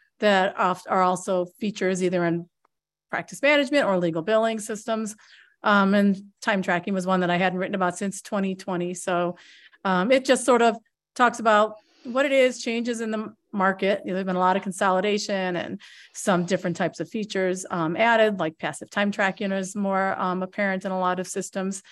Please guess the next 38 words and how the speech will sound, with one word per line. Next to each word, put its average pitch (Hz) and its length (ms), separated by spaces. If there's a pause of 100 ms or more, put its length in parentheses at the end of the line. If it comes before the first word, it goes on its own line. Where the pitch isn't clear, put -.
(340)
Um, 226 160
and 277 60
then 277 100
I 262 40
talked 233 260
about 208 200
some 202 140
newer 196 180
players 196 400
in 190 40
the 190 60
market 185 360
that 180 100
hadn't 175 320
either, 175 400 (480)
um, 175 720 (600)
broadened. 220 460
A 220 60
lot 196 160
of 190 80
the 185 60
time 196 220
tracking 196 300
tools 202 240
will 190 80
broaden 202 480
because 190 300
they 190 60
don't 196 140
make 190 180
enough 185 200
money 196 200
in 190 100
legal 196 400 (220)
when 196 120
they're 190 120
standalone 190 680
and, 170 220